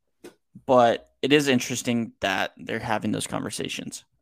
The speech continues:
Um, I don't think that's probably completely one-sided. I do think the Jazz maybe aren't super high on Colin Sexton. But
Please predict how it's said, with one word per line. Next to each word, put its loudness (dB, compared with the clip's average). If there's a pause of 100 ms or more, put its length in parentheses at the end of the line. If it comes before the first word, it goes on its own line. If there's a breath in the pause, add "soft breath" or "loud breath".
Um, -2
I -2
don't -2
think -6
that's -6
probably -4
completely -4
one-sided. -8
I -8
do -12
think -10
the -8
Jazz -4 (1080 soft breath)
maybe 0
aren't 2
super 0
high 0
on -4
Colin -6
Sexton. -12 (2500)
But 4